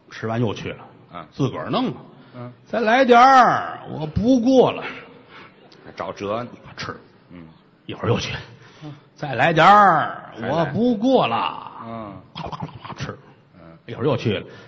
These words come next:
Speaker 1: 我不过了。
Speaker 2: 嗯。
Speaker 1: 掌柜的拦着他，
Speaker 2: 嗯。
Speaker 1: 我得过。
Speaker 2: 哎，对，<laughs> 您别净吃了。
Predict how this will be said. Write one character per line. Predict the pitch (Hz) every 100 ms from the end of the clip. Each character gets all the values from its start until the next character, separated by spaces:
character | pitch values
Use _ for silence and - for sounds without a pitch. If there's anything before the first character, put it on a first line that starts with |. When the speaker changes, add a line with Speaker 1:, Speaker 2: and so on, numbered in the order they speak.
| _
Speaker 1:
我 | - 180 220
不 | 226 311 277
过 | 285 254 113
了。 | 87 - - -
Speaker 2:
嗯。 | 95 80 _ _
Speaker 1:
掌 | - 92
柜 | 156
的 | 131
拦 | 98 90
着 | 90
他， | 90 - 92
Speaker 2:
嗯。 | 85 92
Speaker 1:
我 | 95 123
得 | 98 82
过。 | 104 78 - 120
Speaker 2:
哎， | 120 104
对， | 131 139 - - - -
<laughs> | - - - - -
您 | 139
别 | 135 151
净 | 151 127
吃 | - 117
了。 | 98